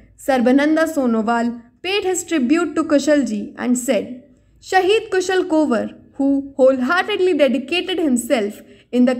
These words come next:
country's freedom struggle and sacrificed his life, needs highest degree of obeisance from everybody." Kushal Kovar was neither an extraordinarily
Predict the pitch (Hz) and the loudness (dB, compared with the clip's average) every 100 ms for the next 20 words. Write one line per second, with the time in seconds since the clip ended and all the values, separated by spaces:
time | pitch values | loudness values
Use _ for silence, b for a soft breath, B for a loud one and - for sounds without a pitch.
0 | 302 320 349 330 330 294 262 247 247 285 | 0 0 2 0 0 -2 0 0 -2 0
1 | 269 269 269 254 B B B 320 392 415 | 0 0 -2 -6 B B B -2 0 0
2 | 381 370 370 370 370 381 339 247 254 277 | 0 0 -2 0 2 2 0 -2 0 2
3 | 247 - - - b b b 311 302 220 | 0 -4 -14 -20 b b b 0 2 0
4 | - - 320 359 370 - 226 294 277 240 | -4 0 2 4 0 -2 -2 0 2 0
5 | - 233 - 247 233 302 349 330 320 302 | -2 -4 -2 0 2 2 0 2 2 2
6 | 311 B B 320 320 302 262 247 247 208 | 0 B B 2 2 2 0 0 0 -2
7 | 202 208 220 226 - _ _ _ _ _ | -4 -6 -8 -12 -20 _ _ _ _ _
8 | _ _ _ _ - 254 285 262 320 339 | _ _ _ _ -4 2 2 2 2 2
9 | 285 240 233 - 240 247 247 254 294 330 | 2 2 -2 -8 -4 -2 0 2 2 2
10 | 339 339 - 247 254 277 - - - 285 | 0 -2 -2 -4 -2 -6 -6 -6 -2 0
11 | 302 330 330 349 349 | 2 2 2 0 -4